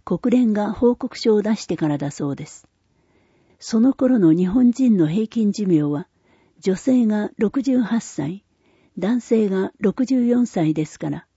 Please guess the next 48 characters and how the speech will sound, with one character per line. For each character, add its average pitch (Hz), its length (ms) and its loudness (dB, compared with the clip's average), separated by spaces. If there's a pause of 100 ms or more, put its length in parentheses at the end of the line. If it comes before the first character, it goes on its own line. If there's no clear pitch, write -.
(500)
六 180 240 0
十 262 260 2
五 240 120 0
歳 165 260 2
が 156 180 2
高 226 240 2
齢 208 220 2
者 151 320 -6 (140)
と 170 100 0
い 170 120 -2
う 175 160 -6
定 226 240 2
義 170 180 0
は 165 300 -8
納 185 140 0
得 - 320 -2
が 165 120 2
い 156 100 0
き - 140 -4
ま 139 120 -2
す。 - 160 -18 (960)
で 247 180 4
も 175 140 6
今 202 280 2
は 160 320 -4
女 202 140 -2
性 262 260 4
の 240 140 4
平 247 220 2
均 240 220 2
寿 240 160 0
命 175 280 4
が 147 240 -6
八 - 280 -6
十 220 220 2
六 180 240 -4
歳、 175 360 -8 (580)
男 240 180 2
性 233 260 2
が 202 140 -2
八 202 300 -4
十 226 100 -2
歳、 165 420 -8 (680)
六 175 220 -2
十 262 240 2
五 254 120 0
歳 170 280 0
は 156 240 0